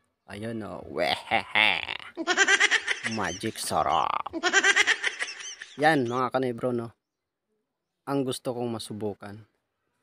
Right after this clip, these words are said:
Dahil nakatikim na ako ng mga subok ko dati na ingredients. Suka,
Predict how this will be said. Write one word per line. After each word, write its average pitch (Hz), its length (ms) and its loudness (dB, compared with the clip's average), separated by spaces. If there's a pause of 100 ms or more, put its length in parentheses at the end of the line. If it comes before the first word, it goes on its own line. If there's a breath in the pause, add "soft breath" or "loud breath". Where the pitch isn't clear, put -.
(140)
Dahil 107 640 -6 (720)
nakatikim 123 480 -2
na 113 160 -2
ako - 100 -10
ng 113 140 -8
mga 107 220 -8 (100)
subok 131 400 0 (240)
ko 135 100 -10
dati 120 380 -4
na 110 160 -6
ingredients. 107 840 -8 (800)
Suka, - 560 -4